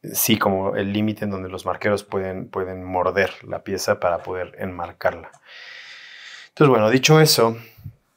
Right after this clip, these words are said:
les voy a mostrar cómo preparo mis, eh, superficies, pero antes,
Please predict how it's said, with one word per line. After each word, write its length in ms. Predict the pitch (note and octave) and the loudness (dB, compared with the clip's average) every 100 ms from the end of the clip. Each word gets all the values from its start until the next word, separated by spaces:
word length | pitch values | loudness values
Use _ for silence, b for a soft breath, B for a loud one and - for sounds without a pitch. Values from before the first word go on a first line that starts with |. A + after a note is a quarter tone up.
| _ _ _ _ _ _ _ _ _ - | _ _ _ _ _ _ _ _ _ -2
les 160 | G2+ | 2
voy 160 | G2+ A2+ | 4 6
a 80 | G#2+ | 4
mostrar 560 | G2 - G#2+ G2+ G2+ | 2 2 4 4 4
cómo 560 | - G2 G2 G2 - - | -2 0 0 0 -2 -8
preparo 800 | F2+ F2+ - G2+ G2 G2 F#2+ - - | -4 -4 2 4 6 4 2 -2 -4
mis, 720 | G2+ G#2 G2+ G2+ - - - | -4 -2 -2 0 -2 -2 -6
eh, 360 | G#2 G2 F#2+ F#2 | -4 -4 -4 -6
superficies, 580 | - A#2+ B2 E3 G3 F#3+ | -4 0 4 4 4 4
pero 240 | D3+ C#3+ | 6 6
antes, 680 | E3+ D#3 B2 - - - | 6 4 -2 -2 -2 -6